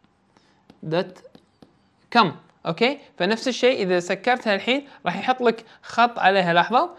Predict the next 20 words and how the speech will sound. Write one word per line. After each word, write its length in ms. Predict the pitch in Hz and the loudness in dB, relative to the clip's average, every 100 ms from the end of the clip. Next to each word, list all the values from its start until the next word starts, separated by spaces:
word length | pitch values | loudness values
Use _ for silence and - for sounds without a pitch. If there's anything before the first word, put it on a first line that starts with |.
| - - | -16 -6
فمجرد 460 | 170 170 190 247 | -4 0 2 2
ما 180 | 240 226 | 2 0
اضغط 240 | 214 214 | 0 0
عليها 260 | 208 196 185 | 2 0 -2
راح 180 | 165 180 | -4 -6
يفتح 260 | - 175 | -10 -8
لي 60 | 165 | -6
موقع 360 | 170 165 165 160 - - _ | -6 -2 -4 -4 -10 -20 _
كباراتي. 500 | 175 165 139 127 113 _ _ _ _ _ _ _ | 0 2 0 -2 -12 _ _ _ _ _ _ _
كذلك 560 | - 240 370 370 349 - | 0 6 6 6 2 0
هني 220 | 254 330 | 2 4
لما 180 | 277 240 | 2 2
تاخذ 360 | 233 320 359 302 | 2 2 0 -2
حرف 340 | - 349 349 | 0 0 0
ال 360 | 330 247 233 269 | 0 2 2 2
A، 40 | _ | _
مثلا 400 | 220 269 302 311 | -4 -2 0 -2
اذا 200 | - 214 | -2 0
بتكتب 380 | 220 285 285 240 | 0 -2 -4 -4
شيء، 380 | 185 208 254 | -2 -2 -2